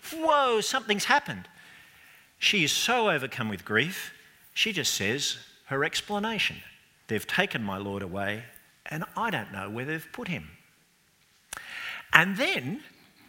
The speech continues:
amazingly, she says it to Jesus himself. He appears. He's standing there. "Sir, if you've carried him away," now she's embellishing a story <laughs> 'cause she thinks he, he was the gardener and he was in on it,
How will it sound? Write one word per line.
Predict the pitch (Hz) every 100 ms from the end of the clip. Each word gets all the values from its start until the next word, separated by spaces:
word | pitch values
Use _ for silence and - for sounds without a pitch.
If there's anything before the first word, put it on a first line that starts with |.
| - - _ _ _ _ _ _ - -
amazingly, | 160 190 415 311 147 117 196
she | - 494
says | - 427
it | - -
to | 302
Jesus | - 165 202 240
himself. | 285 262 - 440 403 - - - -
He | - 403
appears. | 392 - 480 135 - -
He's | 294 -
standing | - 339 480 170
there. | 123 143 - - - - - _ - _ _ _ _ -
"Sir, | - 269 240 269 - - _ _ _ _
if | 247 -
you've | 254 320 403 -
carried | 214 185 160
him | 151
away," | 143 135 196
now | 220 294
she's | 294 185
embellishing | 147 131 185 285 320
a | 208
story | - 143 101 80 - - - - 220
<laughs> | - - - -
'cause | 269 - - - -
she | -
thinks | 285 330 -
he, | 190 - - - - -
he | - 220 214
was | 185 143
the |
gardener | 113 151 190 220 123
and | 120
he | 135
was | 131
in | 151 240
on | 302
it, | 165